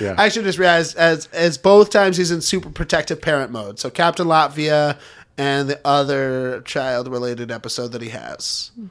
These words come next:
Speaker 1: I don't remember which one it was off the top of my head.
Speaker 2: Me neither. But you as the audience m-, probably will, and you can assassinate us on Twitter for me being an idiot. That's
Speaker 1: Ass-,
Speaker 2: fine.
Speaker 1: assassinate us.
Speaker 2: Assassinate me.
Speaker 1: Assassinate me,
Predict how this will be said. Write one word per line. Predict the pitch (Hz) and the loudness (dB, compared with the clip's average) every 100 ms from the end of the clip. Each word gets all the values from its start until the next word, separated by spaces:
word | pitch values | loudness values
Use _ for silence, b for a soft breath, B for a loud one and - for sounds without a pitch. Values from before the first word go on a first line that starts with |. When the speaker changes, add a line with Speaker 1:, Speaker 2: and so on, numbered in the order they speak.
| - _ | -20 _
Speaker 1:
I | 113 | 2
don't | 101 | 2
remember | 92 95 | 2 -2
which | 90 - | -4 -6
one | 98 | -8
it | |
was | - - - - _ _ _ _ - | -8 -8 -10 -20 _ _ _ _ -20
off | |
the | - | -18
top | 107 | -18
of | 113 | -18
my | 104 | -20
head. | - 120 _ _ | -20 -20 _ _
Speaker 2:
Me | 147 143 160 151 | -16 -6 0 0
neither. | 139 117 107 123 | 0 -4 -8 -6
But | 139 139 - | -2 -2 -4
you | 180 190 180 180 | -2 4 6 6
as | 143 | 4
the | 156 | 4
audience | 143 143 139 - | 4 4 0 -4
m-, | 147 - | -8 0
probably | 156 139 139 | 2 2 2
will, | 135 135 | -2 -2
and | 135 | -2
you | 143 | -4
can | 156 135 | -4 -4
assassinate | - 135 131 147 139 | 0 0 -2 -4 -4
us | 131 135 | -4 -4
on | 123 | -4
Twitter | - 127 123 | -4 -4 -4
for | 117 | -6
me | 123 127 | -6 -6
being | 120 117 | -6 -6
an | 113 | -6
idiot. | 107 104 147 | -8 -10 -2
That's | 160 101 | 0 0
Speaker 1:
Ass-, | 98 107 | -2 -6
Speaker 2:
fine. | - | -10
Speaker 1:
assassinate | - 110 101 - 98 92 | -8 -6 -4 -6 -10 -10
us. | 98 - _ | -12 -16 _
Speaker 2:
Assassinate | 160 170 - 147 131 127 | 2 2 2 -2 -4 -4
me. | 120 113 B B B B B B _ | -8 -10 B B B B B B _
Speaker 1:
Assassinate | - - - | -20 -20 -20
me, | - | -20